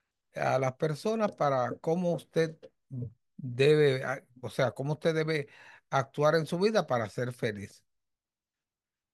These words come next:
Esto, pues, es algo innovador porque, eh, hasta estos momentos, por lo menos yo no había,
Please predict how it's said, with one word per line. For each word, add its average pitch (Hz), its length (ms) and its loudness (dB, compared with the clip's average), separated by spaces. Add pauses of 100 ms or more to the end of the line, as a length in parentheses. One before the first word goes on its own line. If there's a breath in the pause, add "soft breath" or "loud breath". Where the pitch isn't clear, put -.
(160)
Esto, 196 440 2
pues, 139 220 2 (140)
es 147 140 4
algo 180 280 6
innovador 180 720 8
porque, 123 1080 -4
eh, - 20 -4
hasta 127 600 -2
estos 156 360 -2
momentos, 202 720 -2 (1300 soft breath)
por 127 140 -2
lo 123 100 0
menos 151 300 0
yo 151 220 2
no 156 100 -2
había, 139 440 -2